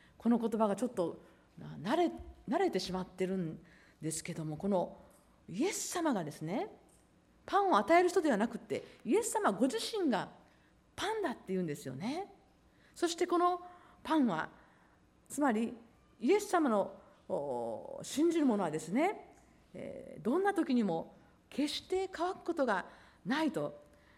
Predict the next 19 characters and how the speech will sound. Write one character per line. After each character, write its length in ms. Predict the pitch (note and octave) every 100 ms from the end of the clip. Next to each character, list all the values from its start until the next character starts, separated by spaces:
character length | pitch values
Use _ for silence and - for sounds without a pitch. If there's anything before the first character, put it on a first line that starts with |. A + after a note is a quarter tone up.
| _
こ 120 | B3
の 380 | B3+ B3 - - - - -
イ 100 | G#3
エ 60 | F4+
ス 100 | F4
様 240 | D4 G3+
が 240 | E3+ A#3 - - - _
こ 80 | F#3
の 40 |
魂 640 | - A#4+ C5 - - B3+ F#3+
の 320 | D#3+ F4+ - - - _ _
た 120 | A3
ば-、 120 | B3+
食 260 | A#3 - A3
べ 100 | C#4+
物 200 | B3 E3+
で 140 | D#3+
あ 200 | - A#3+
る 160 | B3